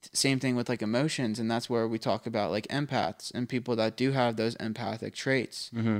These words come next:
Speaker 1: where you can take on other people's, like, emotions and energy and the way they feel. And it's like, you know, I mean, a lot of people say, like, "Oh, you're soft for that," or, like, talking about that.
Speaker 2: Nah,
Speaker 1: It's
Speaker 2: it's
Speaker 1: like,
Speaker 2: 'cause you
Speaker 1: dude,
Speaker 2: care.
Speaker 1: I
Speaker 2: You're a
Speaker 1: mean,
Speaker 2: boss for that.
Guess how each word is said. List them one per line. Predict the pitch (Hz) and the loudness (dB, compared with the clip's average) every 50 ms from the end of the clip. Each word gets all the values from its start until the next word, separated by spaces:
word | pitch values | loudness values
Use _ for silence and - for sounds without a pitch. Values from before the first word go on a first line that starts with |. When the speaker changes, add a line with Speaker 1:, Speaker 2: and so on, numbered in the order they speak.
| 110 113 | 0 -2
Speaker 1:
where | - 113 | -2 -2
you | 117 117 | 0 0
can | 113 - 123 117 | 0 -2 -2 -2
take | - - 139 139 135 147 | 2 4 4 4 4 4
on | 135 123 120 | 2 2 2
other | 120 117 113 113 | 2 2 0 0
people's, | 107 - 131 117 - 120 120 117 123 | 0 -2 -4 -2 -2 -2 -2 0 2
like, | 117 104 110 - | 0 0 0 0
emotions | 104 110 117 120 117 - 117 110 107 104 | 0 2 2 0 0 0 -2 -2 -2 -2
and | 107 107 | -2 -2
energy | - - 113 113 110 107 107 110 107 | -2 -2 -2 -2 -2 -2 -2 -2 -2
and | 98 95 | -2 -2
the | 98 | -2
way | 104 107 | -2 -2
they | 104 104 107 | -2 -2 -4
feel. | 107 - - 104 107 107 104 | -4 -2 0 0 2 2 0
And | 107 101 | 0 -2
it's | 104 98 - | -4 -4 -2
like, | 110 104 98 95 - - - - - - - - - - _ _ _ - | -2 -2 -2 -2 -4 -8 -14 -20 -20 -20 -20 -20 -20 -20 _ _ _ 2
you | 165 190 185 | 4 6 6
know, | 151 143 147 | 6 6 6
I | - 151 | 6 6
mean, | 156 156 156 | 6 6 6
a | 147 | 8
lot | 139 143 143 | 8 6 6
of | 139 | 6
people | 147 135 131 135 131 | 2 2 2 0 2
say, | 127 139 131 127 | 4 4 4 4
like, | 123 120 120 | 4 4 4
"Oh, | 127 123 | 4 4
you're | 113 110 110 | 4 2 2
soft | - - 127 120 120 117 - | 4 6 6 6 6 6 2
for | 123 120 | 0 0
that," | 117 113 107 107 107 | 2 2 2 2 2
or, | 107 104 | 2 0
like, | 107 101 110 | 0 -2 -2
talking | - - 123 110 120 - 120 | 0 2 2 2 2 0 -2
about | 120 120 113 110 107 - | 0 0 0 0 0 2
that. | 110 110 | 2 4
Speaker 2:
Nah, | - 113 | 4 4
Speaker 1:
It's | 110 110 | 4 4
Speaker 2:
it's | |
Speaker 1:
like, | 127 113 | 4 4
Speaker 2:
'cause | 127 | 4
you | 117 113 | 6 6
Speaker 1:
dude, | 156 143 139 | 6 6 6
Speaker 2:
care. | 151 135 104 92 92 - - - - - - - | 4 2 0 -2 -4 -8 -14 -20 -20 -16 -2 4
Speaker 1:
I | 120 | 6
Speaker 2:
You're | 143 | 8
a | 147 | 8
Speaker 1:
mean, | 151 | 10
Speaker 2:
boss | 143 123 151 180 175 - | 12 12 12 12 12 10
for | - 135 120 | 6 4 4
that. | 110 104 98 - - | 6 4 4 2 -2